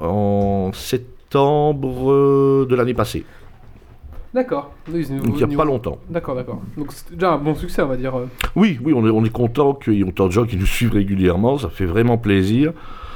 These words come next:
Speaker 1: Euh, en plus, on a, on, ce qui a fait vraiment beaucoup plaisir aussi, c'est qu'on a eu le, la semaine passée le,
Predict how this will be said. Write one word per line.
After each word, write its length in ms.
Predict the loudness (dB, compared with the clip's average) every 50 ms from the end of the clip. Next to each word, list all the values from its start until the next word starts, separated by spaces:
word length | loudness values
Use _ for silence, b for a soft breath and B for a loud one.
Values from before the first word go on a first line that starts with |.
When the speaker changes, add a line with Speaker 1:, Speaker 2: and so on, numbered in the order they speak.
| B B B B B B -4
Speaker 1:
Euh, 680 | -2 0 2 2 2 2 0 0 0 0 -2 -2 -2 -2 -2
en 120 | -2 0
plus, 180 | 2 2 2 4
on 140 | 4 4
a, 40 | 2
on, 240 | 2 0 -4 -8 -8 -8 -10 -10 -10 -2 -2
ce 180 | 0 0 0
qui 80 | -2 0
a 40 | 2
fait 120 | 2 2
vraiment 340 | 2 2 0 0 2 0 2
beaucoup 240 | 0 0 -2 -2 -4
plaisir 360 | 2 2 2 4 4 4 2
aussi, 220 | 2 0 0 -4 -2
c'est 160 | -2 -2 -2
qu'on 240 | 0 0 0 2 4
a 80 | 4
eu 100 | 2 2
le, 760 | 4 4 4 4 4 4 2 2 0 0 0 -2 -2 -2 -2
la 120 | -2 -2 -4
semaine 300 | -2 0 0 0 2 2
passée 460 | 0 -2 -2 -4 -4 -2 0 0 2
le, 340 | 4 4 4 4 4 2